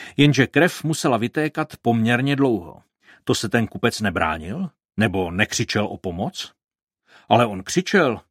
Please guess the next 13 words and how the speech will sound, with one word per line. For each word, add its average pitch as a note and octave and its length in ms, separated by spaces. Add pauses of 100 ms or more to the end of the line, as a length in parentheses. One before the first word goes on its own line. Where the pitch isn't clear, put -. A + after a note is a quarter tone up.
slyšelo B2+ 420
to G2+ 120
nejméně C3+ 460
pět D#3+ 300
lidí D#3+ 260
v - 80
ulici. E3+ 380 (760)
Kdo F#3 280
křičel, D2 540 (440)
to G3 140
zatím D#3+ 400
nechme B2 280
stranou. - 520